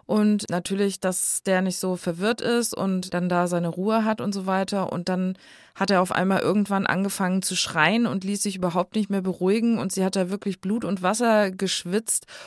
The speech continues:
um die anderen Leute nicht zu stören. Und,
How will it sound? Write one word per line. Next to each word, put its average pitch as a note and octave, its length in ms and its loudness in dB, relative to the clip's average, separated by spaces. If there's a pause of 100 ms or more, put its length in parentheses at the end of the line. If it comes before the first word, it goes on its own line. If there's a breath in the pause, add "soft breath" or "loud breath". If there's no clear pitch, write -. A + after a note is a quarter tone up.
(120 loud breath)
um G3+ 240 2
die F#3+ 100 4
anderen F3+ 260 2
Leute G3+ 360 2
nicht F3+ 420 -2
zu F#3+ 100 -2
stören. F#3 600 2
Und, F3+ 360 -2